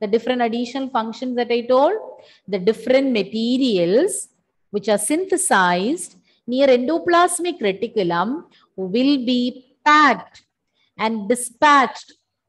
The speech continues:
to different area, different targets, both inside, it can be within the cell or outside the cell by means of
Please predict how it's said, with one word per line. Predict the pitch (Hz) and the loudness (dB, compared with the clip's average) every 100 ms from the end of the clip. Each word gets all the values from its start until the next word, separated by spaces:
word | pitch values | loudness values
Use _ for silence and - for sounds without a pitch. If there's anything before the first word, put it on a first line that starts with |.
| - | -6
to | 302 | -2
different | 269 - 320 320 | -2 -2 -2 2
area, | 269 226 208 208 | 4 2 2 -6
different | - 311 294 | -4 -6 2
targets, | 269 247 240 226 - - - - _ _ _ _ _ | 4 4 2 -2 -2 -10 -10 -16 _ _ _ _ _
both | 226 311 349 | 0 0 2
inside, | 302 277 262 190 190 | -2 0 0 0 -2
it | 202 | -4
can | 233 | -4
be | 240 277 | -2 -2
within | 233 247 247 | 0 0 0
the | 254 | -2
cell | 262 294 | 0 2
or | 330 247 | 2 2
outside | 208 208 226 202 190 | 0 -2 -2 -2 -2
the | 185 | -6
cell | 220 247 392 - - - | -2 -2 -2 -10 -20 -4
by | 190 190 | -2 -2
means | 190 190 | -4 -6
of | 226 | -4